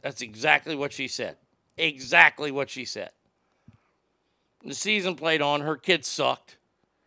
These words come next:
'cause her kid played on a team that was for fun before. Now he's playing on a team where winning is the most important thing, as it always should be. And he don't get any playing time, but she's team mom. She's gonna be bringing all the fucking orange slices,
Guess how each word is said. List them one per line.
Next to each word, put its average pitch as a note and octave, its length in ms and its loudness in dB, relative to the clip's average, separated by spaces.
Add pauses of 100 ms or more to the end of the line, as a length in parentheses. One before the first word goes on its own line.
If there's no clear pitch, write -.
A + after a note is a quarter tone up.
(160)
'cause F#3 160 -2
her F3+ 80 -4
kid F#3 260 2
played F#3 220 2
on F3 100 2
a E3 60 -2
team E3 320 -4
that E3 100 -4
was D3+ 120 -8
for D#3+ 160 -8
fun C#3+ 360 -2
before. C#3+ 380 -4
Now C#3+ 220 0
he's D3 100 -4
playing D3+ 240 -4
on C#3+ 120 -2
a B2+ 40 -12
team C#3+ 280 -8
where C3+ 100 -4
winning C3+ 320 -6
is B2+ 120 -10
the A2+ 60 -14
most B2+ 300 -10
important B2 480 -12
thing, B2+ 240 -4 (280)
as C#3 280 4
it D#3 100 0
always D#3+ 400 2
should D#3+ 400 0
be. C3 360 -2 (1500)
And D#3 100 0
he G3+ 100 6
don't G#3 160 4
get G3 140 6
any G#3 160 6
playing G#3 380 4
time, E3 240 2
but C#3 140 -8
she's A#3+ 240 4
team A#3 320 2
mom. F3+ 400 4 (560)
She's G#3+ 240 -2
gonna G3 220 0
be G3+ 180 6
bringing G3 400 4
all G3+ 280 8
the F3+ 120 -2
fucking G#3 320 2
orange G3 320 2
slices, F#3+ 840 2